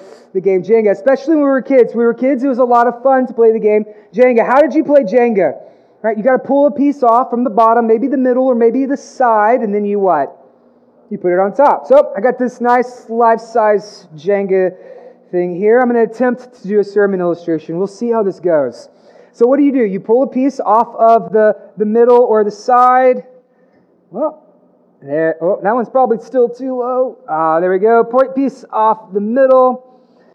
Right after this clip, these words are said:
Put it on top. Sounds simple enough, right? When we're kids, we love to play the game Jenga, but you need to know this,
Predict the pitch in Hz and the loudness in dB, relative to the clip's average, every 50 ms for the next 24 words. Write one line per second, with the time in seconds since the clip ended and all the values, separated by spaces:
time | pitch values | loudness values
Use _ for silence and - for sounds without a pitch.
0 | _ _ _ _ - 190 190 190 190 190 190 180 - _ _ _ _ _ _ _ | _ _ _ _ -4 -2 0 0 0 -2 -2 -6 -8 _ _ _ _ _ _ _
1 | _ _ _ _ _ _ _ _ _ _ - 196 170 135 113 - - _ _ _ | _ _ _ _ _ _ _ _ _ _ -4 -2 -2 -2 -4 -8 -14 _ _ _
2 | _ _ _ _ _ _ - 226 214 214 214 220 226 226 214 - 202 208 208 208 | _ _ _ _ _ _ -2 0 0 0 -2 -4 -6 -6 -4 -2 -2 -2 0 0
3 | 202 202 202 202 214 233 254 320 359 349 - - - _ _ _ _ _ _ _ | 0 -2 0 0 0 2 2 2 0 -2 -8 -16 -20 _ _ _ _ _ _ _
4 | _ _ _ _ 208 247 240 240 240 240 - 285 320 311 285 202 202 240 254 240 | _ _ _ _ -4 0 2 2 2 2 2 2 2 2 2 0 -2 -2 0 0
5 | 233 233 240 254 269 285 294 285 285 294 233 - 262 277 262 262 269 269 277 262 | 2 4 4 4 6 4 2 2 -2 -6 -6 0 2 4 6 6 6 6 4 2
6 | 240 190 233 233 233 220 180 240 262 269 277 247 233 180 233 233 - 208 233 254 | 0 2 2 2 2 0 0 0 0 0 2 0 0 2 2 0 0 0 0 -2
7 | 294 294 302 285 285 285 277 196 185 151 127 - - | 0 0 2 2 4 2 2 2 -2 -2 -2 -6 -12